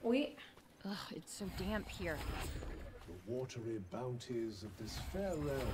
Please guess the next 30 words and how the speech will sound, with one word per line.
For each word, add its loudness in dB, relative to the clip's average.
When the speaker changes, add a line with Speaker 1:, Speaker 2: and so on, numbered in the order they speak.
Speaker 3:
know 2
no 2
limits, 0
milady. -2
Speaker 1:
Milady. 8
Speaker 2:
Yeah, 2
well, 2
I 0
fucking 2
hate 4
it. 2
Speaker 1:
That's 12
beautiful! 12
I 12
don't 12
hate 12
it. 12
I 10
quite 12
enjoy 12
it. 8
I 12
like 12
it. 10
We're 6
gonna 12
take 6
a 8
picture 10
here. 12